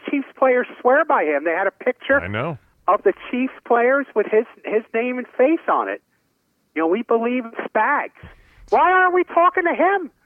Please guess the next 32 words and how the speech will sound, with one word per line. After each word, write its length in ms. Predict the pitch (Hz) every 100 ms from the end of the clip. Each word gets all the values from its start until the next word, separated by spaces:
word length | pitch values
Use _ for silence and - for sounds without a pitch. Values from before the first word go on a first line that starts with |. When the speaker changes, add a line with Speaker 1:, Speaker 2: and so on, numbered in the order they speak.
| _ _ _ _ _ -
Speaker 1:
Why 360 | 190 277 339 349
isn't 220 | 349 339
they 80 | 330
talking 360 | 320 330 339
to 40 | 285
him 220 | 359 381
for 140 | -
a 20 | 339
coaching 460 | - 254 - 202
candidate? 600 | - 196 160 139 107 95 _ -
Speaker 2:
<laughs> 160 | -
Re-, 140 | 123 107 - - - 98 -
remember, 640 | 113 95 101 104 107 101 - - - _
he 340 | - 143 131
would 300 | 117 101 104 90
not 280 | 90 82
work 180 | 78 73
for 140 | - 78
Snyder. 540 | - 76 62 55 - _ -
Um, 340 | 85 82 85
that 220 | 90 113
was 240 | 113 104 98
Speaker 1:
No. 220 | 151 123 87
Speaker 2:
that 180 | 107 113
was 140 | 123
the 100 | 113
choice 380 | - - 98 95
Speaker 1:
No, 80 | -
Speaker 2:
after 320 | 139 - 101
Speaker 1:
he 80 | 175
Speaker 2:
Zorn. 220 | 160 170
Speaker 1:
wouldn't. 280 | 95 90 85